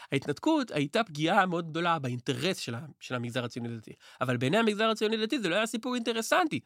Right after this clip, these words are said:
זאת הייתה פגיעה במדינת ישראל, היום קל אחרי שבעה באוקטובר להבין את זה עוד יותר.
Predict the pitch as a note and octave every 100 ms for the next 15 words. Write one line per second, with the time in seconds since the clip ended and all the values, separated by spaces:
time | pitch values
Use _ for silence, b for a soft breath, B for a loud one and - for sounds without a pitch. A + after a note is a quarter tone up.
0 | - F#3 A3+ C3 D3+ B2 B2+ B2 B2 D#3
1 | D#3 A#2 C#3 C3 G3 C4 C#3 C#3+ C3+ -
2 | D#3+ B B B B2+ C#3 C#3+ C#3+ A#2 C#3
3 | C3 B2+ B2 E3 D#3 G3 A#3 F#3